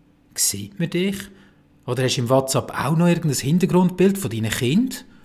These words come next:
die müssen anheben für dich, weil du deinen Kopf nicht willst zeigen? Oder eine schöne Landschaft? Ah nein, du bist nicht Verkäufer. Ah, dir gehört der Berg.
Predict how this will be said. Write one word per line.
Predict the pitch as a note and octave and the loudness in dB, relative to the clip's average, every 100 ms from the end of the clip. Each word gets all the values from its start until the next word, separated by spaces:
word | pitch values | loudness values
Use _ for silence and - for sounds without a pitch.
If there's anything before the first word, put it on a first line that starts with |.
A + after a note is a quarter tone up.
| - | 2
die | C#3+ | 6
müssen | C#3+ C3 - | 6 4 2
anheben | A2 F3+ G#3 A3+ A#3 | 4 8 8 8 6
für | - | 0
dich, | F#3+ A3 B3+ C4+ - - - - | 2 4 4 2 -4 -12 -12 2
weil | D3+ | 8
du | G3 | 10
deinen | G3 F3+ | 10 8
Kopf | - F3+ G#3 - | 8 6 8 6
nicht | A#3+ | 8
willst | A#3+ A#3+ - | 6 6 4
zeigen? | B3 B3 C4 C4+ C4+ - - - - - - - _ - - - _ _ _ _ | 8 8 8 6 4 2 -16 -20 -20 -20 -20 -20 _ -20 -20 -20 _ _ _ _
Oder | - F#3 | 6 10
eine | E3+ E3+ | 12 12
schöne | G#3+ G#3 G3 | 12 12 12
Landschaft? | F3 A3 C#4+ - C4+ D4+ - - - - - - - _ - - - - | 10 8 6 6 4 4 -2 -12 -14 -16 -20 -20 -20 _ -20 -20 -20 -10
Ah | A#2+ | 2
nein, | F#3 A#3 | 6 6
du | D#3+ | 4
bist | C#3+ | 4
nicht | G#3+ G#3+ | 4 4
Verkäufer. | A3 A#3 A3 G3 - G2 - - | 4 6 6 6 0 -8 -12 0
Ah, | G3+ | 2
dir | G#3+ C3+ | 4 4
gehört | E3 D#3+ E3 | 6 4 4
der | C#3 | 2
Berg. | E3 F#3+ F#3+ - - | 4 2 0 -4 -18